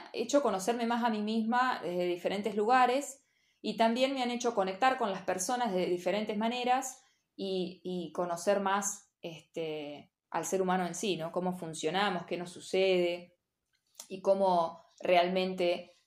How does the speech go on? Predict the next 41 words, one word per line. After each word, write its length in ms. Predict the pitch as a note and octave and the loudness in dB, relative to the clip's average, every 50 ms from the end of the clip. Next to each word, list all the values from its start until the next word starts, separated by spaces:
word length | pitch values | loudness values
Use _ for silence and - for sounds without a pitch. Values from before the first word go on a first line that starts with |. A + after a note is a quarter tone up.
| _ - | _ -2
eh, 720 | - F3 E3+ E3 D#3+ D#3+ D#3 D#3 D3 - - - - _ _ _ _ _ _ _ _ _ | 0 2 2 4 2 2 0 -4 -6 -10 -14 -16 -20 _ _ _ _ _ _ _ _ _
colaborar 540 | - E3+ E3 E3 E3 E3+ F3 F3 F3+ F#3 | -2 0 2 2 2 4 4 4 6 6
y 80 | F3+ F3+ | 6 4
aportar 540 | E3+ F3 E3+ D#3+ D#3+ D#3+ - F3 F3 F3 E3+ | 4 2 0 -2 -2 0 2 2 4 4 2
de 100 | F3 D#3+ | 0 0
verdad. 480 | D#3 D3+ E3 F#3+ F#3 E3+ F#3 - - - _ _ _ _ _ _ _ _ _ _ _ _ _ _ _ _ _ _ _ _ _ _ _ _ _ _ - F3 | 0 0 2 2 2 2 0 -6 -14 -20 _ _ _ _ _ _ _ _ _ _ _ _ _ _ _ _ _ _ _ _ _ _ _ _ _ _ -6 -2
Eh, 280 | F3 F3 F3 - - | 0 2 0 0 0
entonces 360 | F#3+ F#3 A3 A3 A#3+ B3+ A#3 A#3+ | -2 -4 -4 -2 0 0 0 0
es 120 | B3 B3 | 0 0
un 120 | A#3 A3+ | 0 0
proceso 540 | A3 A3 A3 G3+ A3+ A3+ A3 A3+ G3 F3+ F3+ | 2 2 2 4 4 2 2 4 2 0 2
que 500 | F3+ F#3+ F3+ F3 E3 - - - - _ _ _ _ _ _ _ _ _ _ _ _ _ | 2 2 2 4 2 0 -2 -8 -18 _ _ _ _ _ _ _ _ _ _ _ _ _
uno 260 | - G3 G3+ G3+ G3+ | 0 2 4 4 2
tiene 380 | G3+ A3 G#3+ G3+ G3+ F#3+ F3+ F3+ | 2 2 0 0 2 2 2 0
la, 720 | F3 E3+ F3 E3+ E3+ E3+ E3+ E3+ E3 E3 F3+ F3+ - - _ _ _ - - - _ _ _ _ _ _ _ _ _ _ _ _ | 2 2 4 4 6 6 4 4 2 0 -6 -10 -16 -20 _ _ _ -14 -14 -14 _ _ _ _ _ _ _ _ _ _ _ _
la 100 | F3+ F3 | 2 2
intención 560 | F#3 F#3+ F#3 F#3 E3+ F3+ F3+ - G#3 G#3+ G#3+ | 4 4 4 2 2 2 2 0 0 0 2
puesta 300 | G#3+ A3 G#3 G#3 - G#3 | 2 2 2 2 2 2
en 40 | G#3 | 2
el 140 | G3+ G3+ G3+ | 2 0 0
colectivo, 840 | G#3+ G#3 A3 G#3+ G#3+ - C4 B3+ A#3 A#3+ B3 B3+ C#4+ - - _ _ | 0 0 0 -2 -2 -2 -2 -2 0 0 0 0 -2 -6 -12 _ _
pero 360 | - F#3 F3+ F#3 F3+ E3 - - | 2 4 6 6 6 4 2 0
ese 320 | - A#3+ A#3 - - A#3+ A3 | -2 -2 -2 0 2 4 4
desarrollo 600 | G#3 G3 G3+ - F#3+ F#3+ G#3 A3+ A3+ - A3+ A3 | 4 2 4 2 2 4 4 2 2 2 0 0
mismo 260 | A3+ A3+ G3+ G#3 G3+ | 2 0 0 0 0
de 80 | G#3 G3+ | 0 -2
tu 100 | G3+ F#3+ | -2 -2
propósito 560 | G3+ G3+ G3+ G#3+ G#3+ G#3+ - A3 A3 A3 G#3+ | -2 0 0 0 -2 -2 -2 -4 -4 -4 -2
te 140 | G#3+ F#3 F#3 | 0 0 0
nutre 360 | F#3+ F#3+ F#3 F3+ E3 E3 D#3+ D#3+ | 0 -2 -2 -2 -2 -2 -2 -2
y 120 | E3 - | -4 -4
te, 200 | - E3+ E3 D#3+ | -2 -4 -4 -4
te, 360 | - - E3+ D3+ - - - _ | -4 -2 -2 -2 -2 -4 -4 _
te 80 | F3+ E3+ | 2 2
hace 180 | F3+ F3+ G3+ | 4 2 0
conocerte 480 | - F3+ E3+ E3+ E3+ - F#3 F#3 F#3 F3 | -2 -2 -2 -2 0 0 0 0 2 0
más 220 | F3 F3 E3+ F3+ | -2 -2 0 0
a 40 | F3 | 0
vos, 360 | E3+ D#3+ D#3 D#3 - - _ _ | 2 0 -2 -4 -8 -16 _ _
sin 380 | - - - G#3+ G#3+ G#3+ G#3 | -10 -6 -4 -2 -2 0 2
que, 340 | A3+ G#3+ G#3+ A3+ A3+ A3 | 2 4 4 4 2 -2